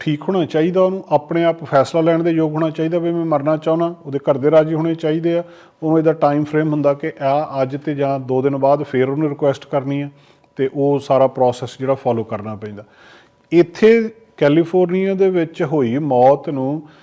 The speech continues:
ਯੂ ਕੇ ਦੇ ਵਿੱਚ ਦੱਸਿਆ ਗਿਆ ਤੇ ਦਿਖਾਇਆ ਗਿਆ ਕਿ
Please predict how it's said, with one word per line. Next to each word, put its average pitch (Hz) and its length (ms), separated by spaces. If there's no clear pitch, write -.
ਯੂ 131 200
ਕੇ 175 240
ਦੇ 180 100
ਵਿੱਚ 147 260
ਦੱਸਿਆ 143 460
ਗਿਆ 117 320
ਤੇ 143 120
ਦਿਖਾਇਆ 135 520
ਗਿਆ 127 300
ਕਿ 147 200